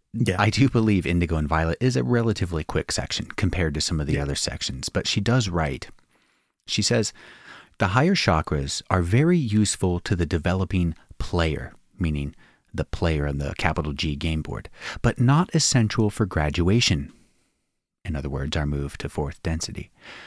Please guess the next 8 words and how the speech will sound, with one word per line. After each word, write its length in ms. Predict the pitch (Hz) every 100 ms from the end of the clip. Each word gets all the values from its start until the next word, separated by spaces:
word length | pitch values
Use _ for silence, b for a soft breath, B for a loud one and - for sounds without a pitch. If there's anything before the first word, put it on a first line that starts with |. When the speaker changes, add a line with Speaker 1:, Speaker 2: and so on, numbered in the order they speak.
| B B B B B
Speaker 2:
"So 420 | - - 127 120 -
keeping 460 | - 170 175 226 233
the 100 | 202 127
heart 240 | 120 123 -
open 480 | 101 90 95 95 120 -
is 220 | 104 87
job 480 | - 78 78 87 95
one. 400 | 110 110 80 -